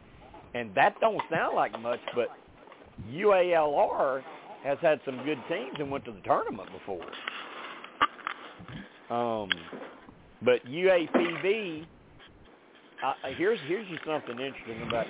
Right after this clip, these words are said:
U A P B. Barry Switzer's son played there.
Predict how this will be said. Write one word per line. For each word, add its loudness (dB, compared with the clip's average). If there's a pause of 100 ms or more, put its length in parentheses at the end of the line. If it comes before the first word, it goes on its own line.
U 0
A -4
P -2
B. 2 (520)
Barry 6 (140)
Switzer's 2 (160)
son 2 (480)
played 4
there. -2